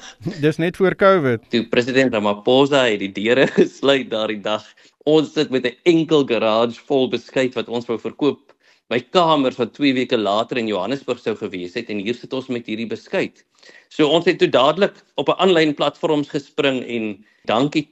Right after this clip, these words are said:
Speaker 2: tog het ons daardie beskuit beweeg. En die beskuit het so goed gedoen dat ons tydens covid vir Pieter Dirk Uys gekontak het en gesê het, "Luister, as jy spasie het by Vita se perron,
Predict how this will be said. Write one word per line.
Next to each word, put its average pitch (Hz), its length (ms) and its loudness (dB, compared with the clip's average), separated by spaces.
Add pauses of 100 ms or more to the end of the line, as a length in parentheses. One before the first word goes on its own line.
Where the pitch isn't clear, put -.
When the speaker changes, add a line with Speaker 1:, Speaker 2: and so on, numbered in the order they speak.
Speaker 2:
tog - 260 0
het 117 120 -6
ons 120 140 0
daardie 110 320 0
beskuit 120 520 -4
beweeg. 104 440 -4 (680)
En 147 80 4
die 160 100 6
beskuit 202 340 2
het 208 100 -6
so 254 140 4
goed 233 260 0
gedoen 131 320 2
dat 113 200 0
ons 143 560 0 (480)
tydens 160 400 2
covid 143 320 4
vir 110 120 -14
Pieter 143 240 -2
Dirk 120 180 0
Uys 131 240 -2
gekontak 120 480 -4
het 104 140 -6
en 104 100 -8
gesê - 220 -8
het, 110 80 -10
"Luister, 104 360 -4 (420)
as 104 140 -8
jy 113 200 2
spasie 135 640 0
het 101 160 -6
by 104 240 0
Vita 104 280 -6
se - 120 -8
perron, 98 540 0